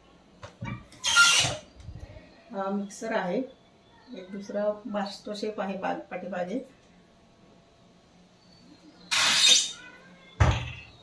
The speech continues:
आणि हे जे आपण बघताय ऑर्गनायझर, हे आपण कुठेही, अ, वॉर्डरोबमध्ये वगैरे लावू शकता आपण. मी इथे किचनमध्ये लावले.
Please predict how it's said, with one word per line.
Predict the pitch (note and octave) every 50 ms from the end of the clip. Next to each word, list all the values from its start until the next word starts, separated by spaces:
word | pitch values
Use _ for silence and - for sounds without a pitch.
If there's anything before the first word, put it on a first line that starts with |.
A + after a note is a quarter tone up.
| - - - - - G#3+
आणि | G#3 G#3+ A3+
हे | A3 B3 A#3+ B3+
जे | C#4 C#4+ C#4
आपण | C4+ C4+ C4+ C4+ C#4 C#4
बघताय | C4+ A#3+ - - - A#3 A3+
ऑर्गनायझर, | A3 G3+ G3+ G3+ G3 G#3+ G#3 G#3+ G#3 G#3 G3+ G#3 G#3 G3+ - - - - - - - - - - - - - - -
हे | - A3
आपण | A3 A3 A3+ A#3+ B3
कुठेही, | A#3+ G#3 - A#3+ B3 B3+ B3+ B3+ B3+ -
अ, | - G#3+ G#3 G#3 G3+ G3+
वॉर्डरोबमध्ये | G3 G3+ G#3 G3+ G3+ G3+ G3 G#3+ G#3+ G#3 G#3+ G#3 G#3 A3
वगैरे | A3 G#3+ G#3+ A3 A3
लावू | G#3 G3 G3
शकता | G3 G3 G3 - - G3
आपण. | A3+ A#3+ G#3+ - - G3+ G3+ G#3
मी | G#3 G3+ G#3 G#3+ G#3 G#3
इथे | G3+ G3+ G#3+ G#3+ A3
किचनमध्ये | G#3+ - G#3+ G#3+ G#3 G#3+ G#3 G#3 G#3 G#3+
लावले. | G#3+ G3+ G3 F#3+ G#3